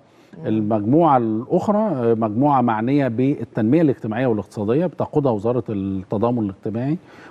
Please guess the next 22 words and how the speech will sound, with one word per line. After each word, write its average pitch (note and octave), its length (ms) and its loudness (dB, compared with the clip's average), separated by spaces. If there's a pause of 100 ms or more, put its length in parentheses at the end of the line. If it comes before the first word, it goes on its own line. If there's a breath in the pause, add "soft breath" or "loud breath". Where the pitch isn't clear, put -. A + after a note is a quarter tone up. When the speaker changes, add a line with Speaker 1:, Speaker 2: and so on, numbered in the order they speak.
(120 loud breath)
Speaker 2:
وممثل A#2+ 480 2
معاها A#2 440 0
عدد B2 340 0
من B2 180 0
الشركاء G#2 680 -2
من A2+ 120 -2
الوزارات G#2 500 0
الشريكة G#2+ 500 -6
أيضًا، B2+ 280 0
وزارة G#2 380 0
القوى G#2+ 280 -6
العاملة C3 480 0 (360 loud breath)
والتجارة G#2+ 360 -4
والصناعة، A#2 580 2
جهاز A2 220 -2
تنمية G#2 320 -2
المشروعات، G#2 840 2 (460 soft breath)
آه، G#2+ 180 2
والتنمية G#2+ 720 2
المحلية A#2 520 2
بم-، G#2 300 0
ب-، G2 80 -4